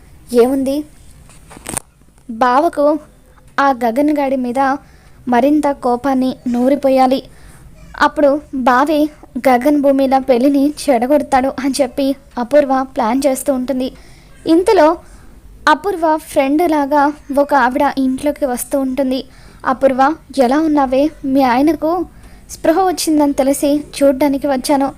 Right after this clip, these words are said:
ఎక్కడ అన్నయ్య గారు?" అని చెప్పి అపూర్వ ఫ్రెండ్ పలకరిస్తూ ఉంటుంది. దాంతో, "అదిగో అక్కడున్నారు" అని చెప్పి అపూర్వ అనగానే, "నమస్కారం అన్నయ్య గారు, ఎలా ఉంది ఇప్పుడు మీకు? పాపం అపూర్వ మీకు బాగోలేదని తెలిసిన దగ్గర నుండి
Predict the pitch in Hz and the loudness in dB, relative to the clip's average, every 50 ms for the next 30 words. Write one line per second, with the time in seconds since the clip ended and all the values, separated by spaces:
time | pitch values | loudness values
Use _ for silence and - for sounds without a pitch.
0 | - - - - - - - - 254 240 220 226 - 320 339 311 285 262 262 285 | -16 -20 -20 -20 -20 -20 -14 -4 0 0 0 2 2 0 0 0 0 0 0 2
1 | 285 294 277 269 294 294 - 285 285 302 294 294 285 254 - 285 285 294 285 - | 2 2 2 2 0 -2 -2 -2 0 0 2 2 0 -2 0 0 0 0 -2 -4
2 | - - 254 233 233 294 311 277 277 285 285 285 277 - - - 269 254 254 277 | -8 -8 -8 -4 0 0 0 0 2 0 0 0 -2 -4 -8 -4 -4 -2 -2 -2
3 | 277 254 262 233 254 247 302 294 285 - - - 294 277 269 269 294 277 269 269 | -2 -2 -2 -4 -2 0 0 0 0 0 0 0 0 0 0 -2 -2 -2 -2 -2
4 | 269 - - - - - - - - 247 254 247 254 269 269 302 269 247 226 277 | -6 -8 -12 -20 -20 -20 -18 -8 -2 0 2 2 2 2 2 2 0 0 0 0
5 | 262 311 294 269 - - 302 320 320 294 294 285 277 294 294 - 269 285 269 - | 0 0 0 0 -2 -2 0 0 2 2 2 2 2 2 2 0 -2 -4 0 -2
6 | 285 247 - 294 269 277 294 - - 247 226 277 294 294 294 277 254 262 262 285 | -2 -2 -2 -4 -6 -6 -6 -10 -12 -6 -2 -2 0 0 0 -2 -2 -2 -2 -2
7 | 269 262 262 269 294 - - - - - - - - 285 254 247 262 311 339 - | -2 0 -2 -4 -6 -8 -14 -20 -20 -20 -18 -6 0 2 2 4 4 2 0 0
8 | - 339 302 285 277 277 269 247 262 262 247 240 254 247 240 254 285 294 - - | 0 0 0 2 2 0 0 0 0 -2 0 2 2 2 2 2 0 -2 -6 -12
9 | - - - - - - - - - - - - - - - - - - - - | -20 -20 -20 -20 -20 -20 -20 -20 -20 -20 -20 -20 -20 -20 -20 -18 -16 -16 -14 -14
10 | - - 233 254 269 240 262 302 339 339 330 302 294 - - 294 277 285 269 262 | -10 -4 0 2 2 4 4 2 2 0 0 -2 -4 -4 -6 -6 -4 -4 -4 -4
11 | - 277 277 294 302 - - - - - - - - - 277 262 247 277 277 277 | 0 0 0 0 0 -4 -12 -20 -20 -20 -20 -10 -2 0 2 2 2 0 -2 -2
12 | - - - 254 247 262 294 311 285 277 277 285 302 294 - - - 269 277 277 | -4 -6 -8 -6 -2 0 0 2 2 4 2 2 2 0 -4 -12 -8 -4 -4 -2
13 | 277 294 277 226 240 240 233 240 247 294 294 285 277 254 269 262 262 262 262 254 | 0 0 0 0 0 0 0 0 0 0 0 0 0 0 0 0 -2 -2 -4 -4
14 | 233 254 - - 294 269 277 254 240 269 269 262 254 254 247 254 285 269 285 285 | -4 -4 -4 -4 -2 -2 -4 -4 -4 -4 -4 -2 -2 -4 -2 -2 -2 -2 -4 -6